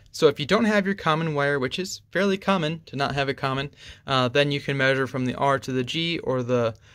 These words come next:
Y or the W, and you should still be able to sense whether or not you have power at your lo-,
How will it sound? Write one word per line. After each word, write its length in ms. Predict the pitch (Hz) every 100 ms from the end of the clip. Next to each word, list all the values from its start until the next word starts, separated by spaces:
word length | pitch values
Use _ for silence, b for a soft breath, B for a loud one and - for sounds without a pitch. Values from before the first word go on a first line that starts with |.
| b -
Y 360 | 135 135 135
or 140 | 123 131
the 80 | 131
W, 420 | 127 117 120 117
and 100 | 117
you 60 |
should 240 | 120 151 123
still 260 | - 139
be 200 | 131 127
able 180 | 120 123
to 160 | 117 123
sense 500 | - 123 113 113 - -
whether 200 | 127 120
or 40 |
not 160 | 117 -
you 100 | 113
have 240 | 117 117
power 340 | - 123 120 -
at 140 | -
your 140 | - 64
lo-, 160 | -